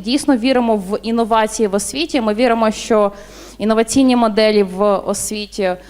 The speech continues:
онлайні, потім, коли всі збираються разом, це буде прогрес від того, особливо зараз, тому що всім це нам дуже потрібно. Е, ми хочемо, щоб ви були щасливими, і ми для цього докладемо максимум зусиль. Дякую.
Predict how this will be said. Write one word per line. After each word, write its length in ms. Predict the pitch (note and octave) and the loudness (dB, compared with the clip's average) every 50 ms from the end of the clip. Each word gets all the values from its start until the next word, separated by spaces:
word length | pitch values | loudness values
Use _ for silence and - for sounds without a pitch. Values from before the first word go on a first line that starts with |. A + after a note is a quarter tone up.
| C#4+ B3 | -20 -10
онлайні, 580 | - - G#3 G#3 G3+ G#3+ G#3+ G#3+ G#3 G3+ G3+ G3 | -4 -2 0 2 2 4 4 2 2 2 0 0
потім, 600 | G3 G3+ G#3+ G#3+ G#3 G#3 - A3 G3 F#3+ F3+ - - | 0 0 -2 -2 -2 0 -2 -2 -2 -2 -4 -6 -2
коли 160 | - A3 A3 | 0 2 2
всі 160 | G#3+ G#3+ - A#3+ | 2 2 2 0
збираються 640 | G3+ G3 G3 G#3 G3+ G#3 G#3 G3+ G3 G3 - A3 | 0 2 0 2 2 4 2 2 2 2 0 2
разом, 400 | G#3+ A#3 C4 D#4 C#4+ C4+ B3 A#3+ - - - E4 D4+ - | 2 4 4 4 2 2 0 0 -4 -8 -10 -10 -10 -10
це 180 | - - B3 A3+ | -2 0 0 2
буде 240 | G3+ A#3+ C4+ A#3+ | 2 2 2 2
прогрес 500 | B3+ - A3 A3 A#3+ B3 C4 E4+ - - | 0 0 0 0 2 2 2 0 0 -2
від 120 | B3+ B3+ B3+ | -6 -6 -2
того, 200 | - A#3+ A3 A#3 | -2 0 2 2
особливо 680 | A3 A3 A3 - G#3 G3+ G#3+ A3 A3 G#3 G#3+ G#3+ F#3+ | 0 0 0 -4 -4 -2 0 0 0 0 2 0 0
зараз, 440 | G3 E3+ F#3+ F#3+ F#3+ F3 E3+ F3+ F3+ | 2 2 2 2 2 2 0 0 -2
тому 220 | - - G3 G3+ G#3 | -6 -8 -6 -6 -4
що 140 | - - | -4 -6
всім 320 | G3 - - - B3+ A#3+ A3+ | -8 -8 -6 0 2 2 2
це 140 | A#3 - A3 | 2 2 2
нам 160 | G#3 G3+ G3 | 2 2 2
дуже 200 | G3 G3+ G3+ G#3 | 0 0 -2 -2
потрібно. 580 | G3+ G3+ G3+ - - C#4+ D4+ D4 C#4 B3 B3 - - - - - D4 C4+ - - | -4 -4 -4 -2 0 0 2 4 4 2 2 0 -4 -10 -10 -10 -10 -10 -6 -2
Е, 300 | C#3+ F#3 G3+ G3 F#3+ F#3 | 0 2 2 2 2 2
ми 120 | F#3 G3+ G#3+ | 2 2 2
хочемо, 320 | B3+ B3 B3 - B3 B3+ | 2 0 2 2 0 0
щоб 160 | B3 - G#3+ F#3+ | 0 -4 -6 -8
ви 60 | A3 | -8
були 220 | G#3 G3+ G#3+ G3+ | -4 -2 -2 -2
щасливими, 640 | G3+ - A3 G#3 - C4+ D4 D#4+ D4 C4 B3 G#3+ F#3+ | 0 0 -2 0 2 2 4 4 4 2 2 0 0
і 40 | F#3+ | -2
ми 140 | G3+ A3 A#3 | -2 -2 0
для 140 | G3 F#3+ | 0 0
цього 320 | F#3 - - G#3+ A3 A3+ G3+ | 0 2 0 2 2 2 2
докладемо 480 | F3+ F#3 - - F3+ F#3 G3+ G#3 F#3 | 0 0 -2 -2 0 0 0 0 0
максимум 480 | D#3+ D#3+ E3+ F3 - - F#3 E3+ E3 D#3 | 0 0 -2 -2 -2 -2 0 0 0 0
зусиль. 340 | D#3 D#3 D#3 - E3 D#3+ D#3+ D#3 | -2 -4 -4 0 0 0 0 0
Дякую. 440 | D#3 D3+ D#3 D#3 E3+ E3 E3 F3+ | 0 -2 0 0 0 0 0 0